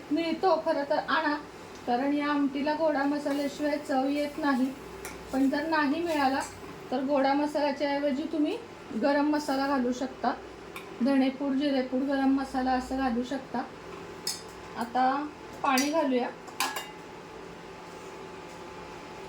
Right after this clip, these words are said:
जेवढी तुम्हाला पातळ हवी आहे, जेवढी घट्ट हवी आहे, त्या अंदाजानं पाणी घालायचं. पण आमच्याकडे ही आमटी थोडीशी पातळच आवडते,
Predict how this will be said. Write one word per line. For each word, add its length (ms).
जेवढी 300
तुम्हाला 420
पातळ 480
हवी 300
आहे, 80
जेवढी 300
घट्ट 340
हवी 300
आहे, 40
त्या 180
अंदाजानं 540
पाणी 280
घालायचं. 460
पण 120
आमच्याकडे 540
ही 80
आमटी 340
थोडीशी 440
पातळच 640
आवडते, 480